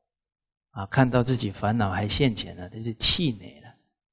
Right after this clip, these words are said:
哦，所以修行要很有耐性，啊，或者就畏难而退却了。啊，所以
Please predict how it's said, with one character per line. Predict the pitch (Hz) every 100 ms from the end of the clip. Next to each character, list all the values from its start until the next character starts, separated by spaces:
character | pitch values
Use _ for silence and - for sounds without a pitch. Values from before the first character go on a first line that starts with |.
| _ _ _ _ _ _ _ _ _ _ _ _ _ _ _ _ _ _ _ _ _ _ _ _ _ _
哦， | 98 - - _
所 | 139
以 |
修 | 123 160
行 | 127 120
要 | 131
很 | 120 123
有 | 98
耐 | 110 143 98
性， | - 98 - _ _ _ _ _ _ -
啊， | 107
或 | 107 147
者 | 113
就 | 107 127 - - -
畏 | 190 143
难 | 107 95 87 95 -
而 | 113
退 | - 160
却 | 117 - - 127
了。 | 98 - _ _ _ _ _ _ _ _ _ _ _ _ _ _ _ _ _ _ _ _ _ _ _ _ _ _
啊， | - - -
所 | -
以 | 131 120 113